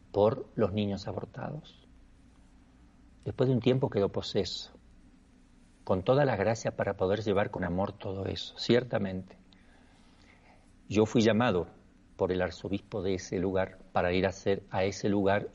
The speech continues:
el exorcismo a esta persona. Le estuve haciendo y el demonio dijo lo siguiente:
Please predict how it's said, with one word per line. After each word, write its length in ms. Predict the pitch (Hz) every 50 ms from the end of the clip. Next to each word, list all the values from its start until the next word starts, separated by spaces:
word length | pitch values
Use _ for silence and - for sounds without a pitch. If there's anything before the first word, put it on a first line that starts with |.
| - -
el 120 | - 101 87
exorcismo 680 | 90 - - - - - - - 101 101 107 - - - -
a 160 | 107 95 101
esta 260 | 104 98 101 - 107
persona. 560 | - 107 - - - - 95 95 95 - - - - - - -
Le 80 | - -
estuve 260 | 90 - - 107 113
haciendo 540 | 110 - - - 110 104 101 101 120 170 - - - - - - - - - - - - - _ _ - _ - - - - - - - _ -
y 100 | 110 107
el 80 | 101
demonio 360 | 98 92 95 104 110 107 104 95
dijo 320 | 104 90 - - - 110
lo 120 | 92 92
siguiente: 640 | 95 - - 98 90 90 85 82 87 - - 104 104